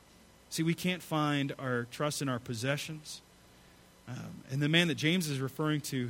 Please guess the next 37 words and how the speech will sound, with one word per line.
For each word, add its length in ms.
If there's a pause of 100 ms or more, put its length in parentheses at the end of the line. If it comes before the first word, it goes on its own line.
here 200
had 160
his 120
trust 300
in 60
himself, 500
and 80
that 120
could 120
be 80
seen 240
in 80
his 160
pursuits. 720 (760)
Look 120
at 80
verse 220
eleven. 400 (280)
"For 80
the 80
sun 240
rises 560
with 160
its 120
scorching 420
heat 220
and 80
withers 300
like 180
the 60
grass. 440
The 100
flower 440 (360)
falls, 460
and 80
its 120
beauty 300